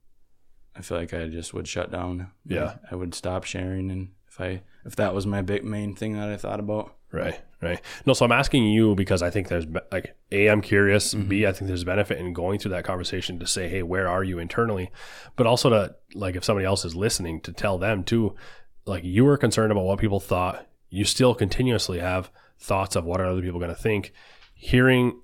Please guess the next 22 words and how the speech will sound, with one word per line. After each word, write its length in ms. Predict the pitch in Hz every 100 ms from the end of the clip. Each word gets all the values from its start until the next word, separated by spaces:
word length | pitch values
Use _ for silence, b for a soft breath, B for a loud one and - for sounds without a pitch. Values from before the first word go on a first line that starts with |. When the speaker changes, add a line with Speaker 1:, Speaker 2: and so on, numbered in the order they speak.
| -
Speaker 2:
somebody 340 | - 131 143
else 300 | 92 104 117
to 100 | - 90
hear 260 | 120 120
you 160 | 107 110
that 140 | 90
can 120 | 101 92
look 160 | 123
at 100 | 120
your 180 | 110 117
page 320 | - 113 95
and 100 | 90
say, 160 | - 85
"Look 220 | 92 117
at 40 |
how 180 | 117 101
amazing 400 | 90 95 110 110
this 180 | 104 -
is. 160 | 104 85
This 160 | 78
is 160 | 85 82 - -
unbelievable." 800 | 104 120 110 104 117 113 120 -